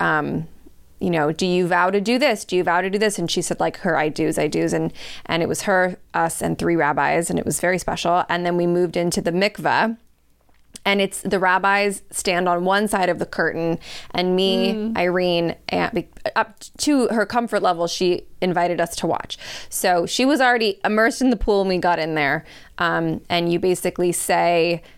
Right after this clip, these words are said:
Speaker 1: a certain prayer, you dunk, another prayer, you dunk, another prayer, you dunk, and then you get to be alone in there for, like, fifteen minutes.
Speaker 2: Oh, wow.
Speaker 1: And it's, you're supposed to be, like, close to God, and it's this beautiful thing of, like, um,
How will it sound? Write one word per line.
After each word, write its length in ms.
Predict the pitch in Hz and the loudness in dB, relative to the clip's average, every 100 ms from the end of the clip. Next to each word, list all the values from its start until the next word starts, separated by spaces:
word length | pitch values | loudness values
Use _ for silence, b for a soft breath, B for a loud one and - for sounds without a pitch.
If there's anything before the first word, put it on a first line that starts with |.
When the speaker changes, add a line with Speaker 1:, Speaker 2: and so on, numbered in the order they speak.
| b b - - | b b -20 -6
Speaker 1:
a 60 | 202 | -2
certain 340 | 233 208 214 | 0 0 0
prayer, 320 | 208 208 196 | 0 2 2
you 160 | 190 180 | 2 0
dunk, 360 | 190 175 175 - | 2 0 -2 -4
another 260 | 185 175 | -2 0
prayer, 180 | 175 196 | 0 0
you 120 | 180 170 | 0 2
dunk, 240 | 180 175 | 0 0
another 220 | 185 175 | 0 0
prayer, 180 | 175 185 | 0 0
you 100 | 175 | 0
dunk, 340 | 170 170 170 - | 0 0 -2 -4
and 140 | 175 | 0
then 160 | 175 175 | 2 2
you 80 | 170 | 0
get 160 | 170 | -2
to 80 | 170 | -2
be 160 | 160 170 | 0 0
alone 300 | 170 170 165 | 2 0 0
in 80 | 139 | -2
there 160 | 82 | -2
for, 120 | - | -2
like, 200 | 151 117 | -2 -2
fifteen 360 | - 139 - - | -4 -6 -4 -4
minutes. 520 | 156 95 - - - - | -2 -2 -4 -8 -10 -8
Speaker 2:
Oh, 80 | 214 | -4
wow. 320 | 240 247 220 | -2 0 0
Speaker 1:
And 140 | 202 170 | 0 -2
it's, 180 | - | -2
you're 80 | 202 | -4
supposed 220 | 190 196 | 0 -2
to 80 | 196 | 0
be, 100 | 185 | 0
like, 160 | 175 - | 0 -2
close 380 | - 196 190 - | -2 -2 -2 -4
to 80 | |
God, 580 | 170 170 160 165 170 160 | -2 0 2 2 2 2
and 160 | - 165 | 0 -2
it's 160 | 160 | -2
this 180 | - 170 | -4 -4
beautiful 460 | - 180 185 185 180 | -2 0 0 0 -2
thing 260 | - 175 | -2 -2
of, 140 | 170 160 | 0 0
like, 500 | 160 147 156 - - B B B B | 0 0 -2 -6 -18 B B B B
um, 580 | - 175 165 147 147 175 | -2 2 2 0 -4 -6